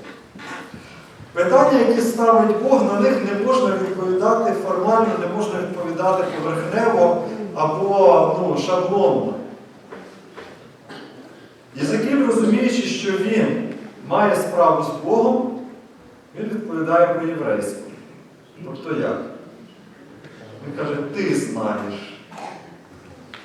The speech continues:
Друзі, правильна відповідь чи ні? Звісно, правильно. Звісно, правильно. Ти знаєш. І тепер Бог каже: "А тепер пророкуй про ці кості.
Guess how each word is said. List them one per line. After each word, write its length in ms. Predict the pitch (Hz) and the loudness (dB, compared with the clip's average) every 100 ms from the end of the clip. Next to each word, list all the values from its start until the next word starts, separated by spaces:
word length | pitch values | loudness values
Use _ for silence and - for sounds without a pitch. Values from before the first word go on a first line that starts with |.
| - - 110 113 - - - - - | -20 -14 -10 -6 -4 -4 -8 -8 -8
Друзі, 180 | - - | -8 -6
правильна 540 | 185 220 277 233 190 160 | 0 6 6 6 4 2
відповідь 540 | 156 156 143 139 - | -2 -4 -4 -4 -4
чи 60 | 143 | -8
ні? 260 | 147 123 110 - - 156 156 151 - - - - - | -8 -8 -8 -12 -14 -12 -10 -10 -12 -14 -16 -14 -8
Звісно, 340 | - 240 247 254 | -6 -2 -2 -2
правильно. 560 | 247 220 180 - 151 131 - - - - - - | 0 2 2 2 -2 -4 -10 -16 -18 -20 -20 -18
Звісно, 380 | - 226 226 220 | -8 -4 -2 -2
правильно. 380 | 208 - 269 - | 2 2 2 0
Ти 260 | 247 240 - | 0 2 2
знаєш. 360 | - - 131 - - - - - - - - - | 2 0 0 -2 -8 -12 -18 -20 -20 -20 -20 -4
І 140 | 202 214 | 2 4
тепер 800 | 196 - - - - 254 285 - 214 | 4 4 0 -2 4 6 6 4 4
Бог 260 | 226 226 | 4 4
каже: 400 | 190 - - - - - - - - - - - - - - - - - 131 | 4 4 4 0 -4 -10 -14 -18 -20 -20 -20 -20 -18 -16 -16 -18 -18 -14 -6
"А 80 | |
тепер 340 | 135 - 208 208 | -2 0 0 0
пророкуй 500 | - 175 180 185 175 | -2 -2 -2 -4 -4
про 140 | 143 | -6
ці 80 | - | -8
кості. 400 | - 226 226 226 | -8 -8 -8 -8